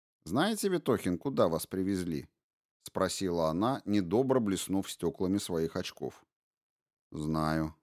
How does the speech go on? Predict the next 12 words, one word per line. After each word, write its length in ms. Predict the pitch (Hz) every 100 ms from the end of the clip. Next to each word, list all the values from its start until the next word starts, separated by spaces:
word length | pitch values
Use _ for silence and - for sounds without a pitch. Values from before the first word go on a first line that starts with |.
| _
в 60 | -
спецбольницу. 1000 | - 95 87 95 95 92 82 - - - _ _ _ _ _ _
Только 240 | 87 80 90
я 180 | 95 123
ничем 380 | 101 - 95
не 80 | 95
болен". 440 | 87 82 67 62 - _ _
"Я 240 | 131 147
это 280 | 147 139 143
много 380 | 135 139 143 139
раз 220 | 131 123
слышала". 540 | - 107 - 90 78